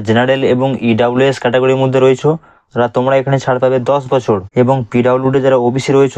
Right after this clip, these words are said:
তারা এখানে ছাড় পাবে তেরো বছর এবং পিডাব্লিউডি এসসি এসটি যারা রয়েছে তারা এখানে ছাড় পাবে পনেরো বছর। এবং তোমরা যদি কেউ এক্ষেত্রে এক্স সার্ভিসম্যান বা ডিসেবলড এক্স সার্ভিসম্যান থাকো সেক্ষেত্রে কিন্তু তোমরা এখানে তোমাদের সর্বোচ্চ এজ থাকবে পঞ্চাশ বছর। এবং তোমাদেরকে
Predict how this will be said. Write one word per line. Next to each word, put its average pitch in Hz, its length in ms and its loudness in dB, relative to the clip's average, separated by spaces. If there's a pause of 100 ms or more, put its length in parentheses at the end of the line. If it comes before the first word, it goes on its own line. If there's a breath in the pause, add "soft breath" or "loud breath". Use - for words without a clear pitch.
তারা 127 180 4
এখানে 131 200 -2
ছাড় 131 160 0
পাবে 131 140 2 (100)
তেরো 123 260 2
বছর 139 240 0 (640 soft breath)
এবং 123 140 0 (240)
পিডাব্লিউডি 127 520 0 (100)
এসসি - 280 -6
এসটি 139 180 -4
যারা 131 160 2
রয়েছে 131 200 0
তারা 127 140 2
এখানে 127 220 -2
ছাড় 120 220 -2
পাবে 127 140 0 (120)
পনেরো 147 300 2
বছর। 107 220 -2 (880)
এবং 127 140 2 (140)
তোমরা 120 240 0
যদি 131 160 0
কেউ 139 180 2
এক্ষেত্রে 127 360 -2
এক্স 123 180 -4
সার্ভিসম্যান 131 500 0 (540)
বা 117 60 2 (180)
ডিসেবলড 127 500 0
এক্স 131 140 2
সার্ভিসম্যান 127 380 2
থাকো 127 160 0 (120)
সেক্ষেত্রে 120 340 -2
কিন্তু 123 180 0
তোমরা 120 200 2
এখানে 123 160 0 (480 loud breath)
তোমাদের 123 300 2
সর্বোচ্চ 123 320 -2 (100)
এজ 120 80 -2 (100)
থাকবে 135 200 0 (120)
পঞ্চাশ 143 400 0
বছর। 107 220 0 (240)
এবং 135 120 2 (140)
তোমাদেরকে 135 440 0